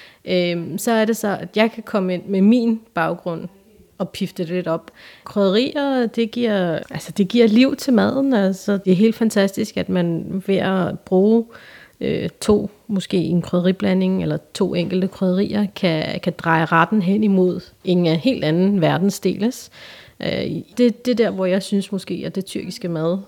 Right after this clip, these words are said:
er rigtig god til at bruge krydderier, og rigtig god til at bruge det sammen med krydderurter, og blande det, og gøre det til mere hverdagsmad og helårsmad, sådan så det ikke kun er i vinterhalvåret, eller specielt i julemånederne, at man bruger de her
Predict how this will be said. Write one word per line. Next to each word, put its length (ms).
er 160
rigtig 280
god 200
til 140
at 100
bruge 380
krydderier, 540
og 460
rigtig 240
god 180
til 120
at 100
bruge 340
det 140
sammen 340
med 80
krydderurter, 840
og 180
blande 460
det, 120
og 260
gøre 180
det 120
til 280
mere 220
hverdagsmad 840
og 220
helårsmad, 760
sådan 180
så 120
det 120
ikke 360
kun 420
er 260
i 260
vinterhalvåret, 840
eller 240
specielt 420
i 40
julemånederne, 800
at 60
man 160
bruger 220
de 140
her 320